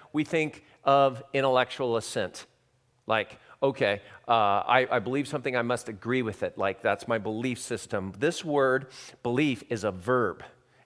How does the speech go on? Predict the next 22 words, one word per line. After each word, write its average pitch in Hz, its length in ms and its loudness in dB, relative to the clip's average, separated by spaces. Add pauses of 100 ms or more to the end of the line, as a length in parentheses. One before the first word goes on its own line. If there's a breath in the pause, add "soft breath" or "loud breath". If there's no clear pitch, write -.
It's, 120 220 -6
like, 110 300 0 (100)
ongoing, 147 640 6 (220 loud breath)
it 123 100 0
is 117 280 -4
active, 170 640 4 (220 loud breath)
and 131 140 2
it 123 120 -2
is 123 160 0
in 131 280 -2 (100)
action. 131 580 4
I 110 120 0
had 120 140 0
one 120 200 0
friend 110 280 -2
tell 117 140 2
me 110 160 2
that 104 60 0
he 101 80 -4
works 104 340 -6
with 104 240 0 (300 loud breath)
Haitians, 104 680 -4